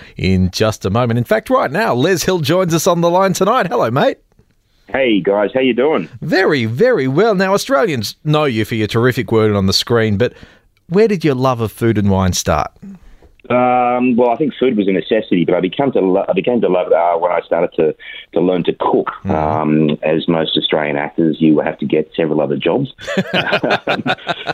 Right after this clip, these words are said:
Speaker 2: Um, so as I was coming through the ranks of hospitality, um, you know, I started out as a waiter and then sort of moved into sort of bar work. And but I found a passion for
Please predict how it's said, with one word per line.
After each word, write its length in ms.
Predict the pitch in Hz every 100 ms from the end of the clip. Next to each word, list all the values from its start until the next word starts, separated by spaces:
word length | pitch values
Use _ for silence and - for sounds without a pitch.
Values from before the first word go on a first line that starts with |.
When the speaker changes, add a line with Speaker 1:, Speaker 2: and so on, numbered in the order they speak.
| -
Speaker 2:
Um, 680 | - 110 110 113 113 110 101 -
so 240 | 117 117
as 180 | 123 110
I 80 | 107
was 160 | 98
coming 280 | - 104 98
through 200 | - 95
the 60 | 87
ranks 280 | 90 85
of 80 | 76
hospitality, 800 | 85 82 - - 85 82 82 80
um, 240 | 78 78 76
you 60 |
know, 80 | 73
I 100 | 71
started 280 | - 73 71
out 120 | 69
as 80 | 67
a 60 | 64
waiter 400 | 71 73 73 73
and 160 | 69
then 160 | 69 65
sort 180 | 69 67
of 100 | 65
moved 260 | 69 67 71
into 340 | 65 69 64 - - -
sort 140 | -
of 80 | 69
bar 240 | 71 67 67
work. 320 | 71 73 71
And 260 | 69 71
but 140 | - 80
I 220 | 76 -
found 180 | 117 117
a 40 |
passion 560 | - - 90 - 82 69
for 160 | -